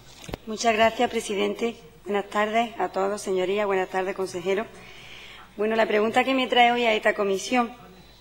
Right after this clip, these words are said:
es sobre la necesidad de declarar parque natural la Sierra de Lújar. Eh, la Sierra de Lújar es la frontera entre el Mediterráneo y Sierra Nevada y espera una figura de protección integral.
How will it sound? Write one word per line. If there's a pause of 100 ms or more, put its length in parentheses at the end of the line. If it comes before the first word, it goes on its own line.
(400)
es
sobre (360)
la
necesidad
de
declarar (680)
parque
natural
la
Sierra
de
Lújar. (880)
Eh,
la
Sierra
de
Lújar
es
la
frontera
entre
el
Mediterráneo
y
Sierra
Nevada (160)
y
espera
una
figura
de
protección
integral.